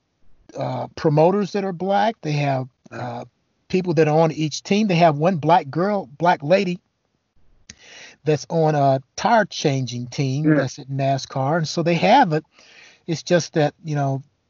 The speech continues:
Speaker 1: now's not a time to, to come out with,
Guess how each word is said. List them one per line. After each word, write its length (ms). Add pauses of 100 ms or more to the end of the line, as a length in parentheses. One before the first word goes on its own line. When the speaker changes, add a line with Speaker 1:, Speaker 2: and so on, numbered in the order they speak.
(160)
Speaker 1:
now's 420
not 180
a 60
time 380
to, 280 (100)
to 100
come 260
out 220
with, 180